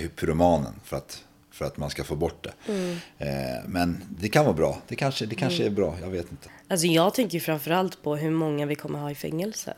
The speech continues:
Speaker 2: Hur fan ska det fungera med vi ska ha så många människor som ska sitta i sex månader?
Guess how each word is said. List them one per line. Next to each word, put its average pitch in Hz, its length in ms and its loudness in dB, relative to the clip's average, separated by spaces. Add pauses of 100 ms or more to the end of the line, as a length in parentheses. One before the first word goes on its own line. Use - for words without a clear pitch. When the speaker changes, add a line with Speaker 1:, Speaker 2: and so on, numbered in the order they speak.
(320)
Speaker 2:
Hur 180 100 0
fan 170 340 2
ska 165 160 -4
det 185 120 2
fungera 156 460 4
med 147 260 0 (240)
vi 170 140 0
ska 165 180 -2
ha 156 80 0
så 160 280 2
många 151 360 2
människor 151 580 -2 (680)
som 156 160 2
ska 165 140 -2
sitta 160 240 -2
i 156 40 0
sex - 300 -4
månader? 170 460 2